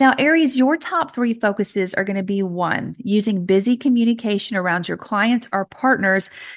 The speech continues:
to uncover what revisions are needed. Two, dialing into the details of your work and values and preparing to step into a new story.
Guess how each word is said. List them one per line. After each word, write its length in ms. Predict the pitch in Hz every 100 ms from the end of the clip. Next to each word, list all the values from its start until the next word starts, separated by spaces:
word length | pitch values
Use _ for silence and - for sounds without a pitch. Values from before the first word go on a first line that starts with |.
| -
to 160 | - -
uncover 920 | 214 233 269 - 294 233 185 170 180 -
what 440 | 196 202 208 214
revisions 680 | 196 208 190 190 185 175 170
are 160 | - 170
needed. 560 | 180 214 220 - - - - - - _
Two, 460 | - 294 277 233 185
dialing 480 | 220 220 294 349 294
into 240 | 247 247
the 100 | 226
details 640 | 180 214 226 240 202 196
of 160 | - 185
your 140 | 190
work 420 | 170 175 175 190 -
and 220 | 190 175
values 540 | 196 196 208 196 180
and 180 | - 185
preparing 680 | 214 208 202 220 233 262 269
to 120 | 254
step 340 | 226 - 180 -
into 580 | 190 190 202 214 208 214
a 120 | 196
new 240 | 175 180 170
story. 680 | - 196 180 120 104 196